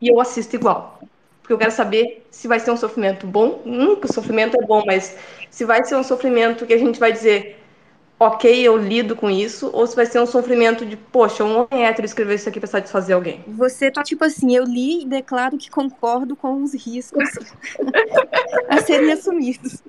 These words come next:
Speaker 1: Eu, eu assisto muita coisa que eu sei que eu vou me incomodar, porque, assim, eu não acho justo eu ter uma opinião sobre um assunto sem conhecer aquele produto.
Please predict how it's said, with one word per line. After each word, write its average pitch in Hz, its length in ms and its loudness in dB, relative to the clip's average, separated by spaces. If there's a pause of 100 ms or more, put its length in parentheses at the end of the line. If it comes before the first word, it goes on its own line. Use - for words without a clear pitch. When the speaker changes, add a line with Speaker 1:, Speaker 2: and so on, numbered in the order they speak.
(560)
Speaker 1:
Eu, - 300 6
eu 240 180 6
assisto 294 360 -2
muita 285 360 2
coisa 262 420 2
que 269 120 -2
eu 240 80 2
sei - 320 -6
que 339 120 -4
eu 311 60 -2
vou 262 100 0
me 254 100 -2
incomodar, 226 680 2
porque, 262 220 -6
assim, 262 320 -2
eu 247 100 0
não 247 140 2
acho 254 280 -2
justo 233 440 -10
eu 226 60 -2
ter 233 140 -2
uma 240 160 0
opinião 226 480 -2
sobre 214 240 -6
um 208 60 0
assunto 233 560 -2
sem 240 340 -2
conhecer 240 460 2
aquele 220 240 -2
produto. 214 500 0